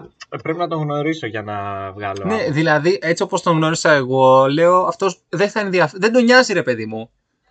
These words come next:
Speaker 2: Με όποια κυβέρνηση και να ήταν, πάλι την ίδια δουλειά θα έκανε, πάλι στα ίδια μαγαζιά θα γύρναγε μετά τη δουλειά.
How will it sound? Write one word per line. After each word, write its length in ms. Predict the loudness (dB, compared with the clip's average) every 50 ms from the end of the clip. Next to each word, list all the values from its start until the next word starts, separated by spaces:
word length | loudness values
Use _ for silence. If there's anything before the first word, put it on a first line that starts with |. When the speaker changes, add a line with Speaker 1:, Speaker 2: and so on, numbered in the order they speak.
| _ _ _
Speaker 2:
Με 120 | 2 4 4
όποια 220 | 4 4 4 0
κυβέρνηση 520 | 0 0 0 2 2 2 2 0 -2 -4 -2
και 120 | -2 2
να 80 | 2 2
ήταν, 200 | 2 2 0 2
πάλι 200 | 2 0 0 0
την 140 | -2 -2
ίδια 240 | -2 -2 0 -2 -2
δουλειά 280 | 0 0 0 2 0 0
θα 140 | 0 0 -2
έκανε, 280 | -2 -2 -2 -4 -2
πάλι 280 | -2 0 0 0 0 -2
στα 160 | -2 0 0
ίδια 200 | 0 2 0 0
μαγαζιά 460 | 0 0 -2 -2 -4 -2 -2 -2 0 0
θα 100 | 0 -2
γύρναγε 460 | -2 0 -2 -2 -2 -2 -4 -4 -2
μετά 220 | -2 -2 -2 -2
τη 120 | -2 -2 -4
δουλειά. 540 | -4 -4 -2 0 0 2 2 0 -2 -4